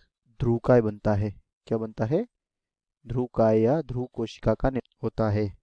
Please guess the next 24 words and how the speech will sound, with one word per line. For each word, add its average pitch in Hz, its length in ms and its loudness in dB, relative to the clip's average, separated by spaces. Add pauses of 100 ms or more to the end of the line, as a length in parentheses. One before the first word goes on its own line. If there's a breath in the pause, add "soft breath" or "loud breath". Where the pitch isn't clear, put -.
(100)
ठीक, 180 180 0 (640)
तो 131 80 -6
दोस्तों, 143 440 -8 (160)
हमें 143 160 -4
यहाँ 131 180 -2
पर 123 220 -2
निम्नलिखित 127 500 -4 (480)
चार 127 240 4
विकल्प 123 260 0
दिए 107 220 -2
गए 107 160 -4
हैं, 139 220 -8 (200)
जिसमें 135 220 -8
सबसे 135 260 -4
पहला 123 320 2
विकल्प 123 300 0
दिया 110 180 2
गया 104 200 2
है 147 240 -4 (440)
gametogenesis 113 1160 -4 (260)
यानी 113 200 -2
कि 208 220 -8 (380)
युग्मक 117 360 -6 (100)
जनन, 110 380 -4